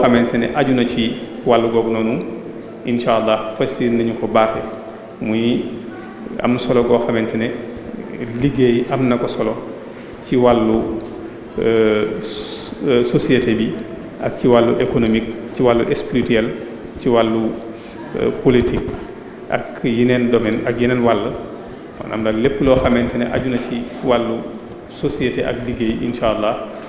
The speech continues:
moom bu ñu ko waxtu yu mayee fas yéene na ci andi ak leeral. Kon ci tënk rek mooy loolu noonu mooy nga xamante noonu waxtaan bi fas yéene demee.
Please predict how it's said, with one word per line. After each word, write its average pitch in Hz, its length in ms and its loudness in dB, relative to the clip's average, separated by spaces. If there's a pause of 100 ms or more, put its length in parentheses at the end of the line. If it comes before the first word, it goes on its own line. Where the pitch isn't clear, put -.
(100)
moom 110 420 0 (300)
bu 120 100 0
ñu 127 140 2
ko 127 100 4
waxtu 120 200 4
yu 117 80 4
mayee 107 320 0 (540)
fas - 220 -2
yéene 117 220 4
na 113 80 2
ci 117 280 0
andi 120 220 0
ak 117 160 -2
leeral. 104 320 0 (720)
Kon 107 280 -2
ci - 100 -6
tënk 135 240 4
rek 110 180 2 (520)
mooy 104 420 0 (300)
loolu 110 240 0
noonu 110 220 2 (180)
mooy 107 180 0
nga 107 260 -2
xamante 107 280 -2
noonu 104 160 0
waxtaan 104 280 0
bi 104 60 -2
fas 107 180 -6
yéene 101 160 -4
demee. - 160 -4